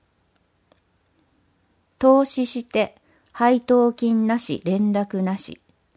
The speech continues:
高配当を餌にした怪しい事業投資には飛びつかないでください。教授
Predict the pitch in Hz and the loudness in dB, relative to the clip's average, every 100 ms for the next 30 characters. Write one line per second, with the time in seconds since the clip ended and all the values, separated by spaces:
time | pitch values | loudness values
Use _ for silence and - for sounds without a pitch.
0 | _ _ _ _ _ _ _ _ - 277 | _ _ _ _ _ _ _ _ -4 2
1 | 285 294 294 294 220 185 185 - 208 190 | 2 2 -2 -2 -2 -2 -4 -4 -4 -4
2 | - 160 143 190 220 - 220 208 220 220 | -6 -8 -6 -4 -4 -6 -8 -6 -4 -2
3 | 233 240 240 233 175 143 135 - 185 202 | -2 -2 -4 -4 -6 -6 -8 -8 -8 -8
4 | - 214 208 180 139 - 139 - 131 - | -6 -4 -2 -4 -8 -12 -14 -12 -14 -16
5 | _ _ _ _ _ _ _ _ _ _ | _ _ _ _ _ _ _ _ _ _
6 | _ _ _ _ _ _ _ _ _ _ | _ _ _ _ _ _ _ _ _ _
7 | _ - 262 262 262 247 240 233 | _ -2 4 6 6 2 0 -2